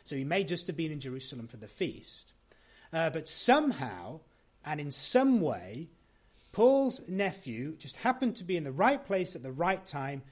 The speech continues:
to hear about this plot to kill Paul. Now, that's a bit of a coincidence. That's a bit of good fortune for, uh, the Apostle Paul.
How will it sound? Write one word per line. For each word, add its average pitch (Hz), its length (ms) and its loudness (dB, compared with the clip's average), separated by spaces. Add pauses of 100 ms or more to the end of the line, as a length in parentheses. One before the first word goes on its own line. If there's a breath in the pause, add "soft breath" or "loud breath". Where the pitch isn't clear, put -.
(120)
to 143 100 -6
hear 240 420 4
about 170 320 2
this 160 160 -6
plot - 300 -6
to 139 80 -12
kill 135 220 -10
Paul. 113 320 -14 (3500)
Now, 180 120 0
that's 247 140 0
a - 20 -4
bit 196 100 2
of 160 80 -2
a 147 60 -4
coincidence. - 960 -8 (1700)
That's 143 140 -10
a 156 80 0
bit 208 300 2
of 165 100 2
good 185 160 2
fortune 113 720 -2
for, 101 240 -14 (1120)
uh, 113 400 -8
the 135 100 -8
Apostle 127 360 -8
Paul. 120 360 -8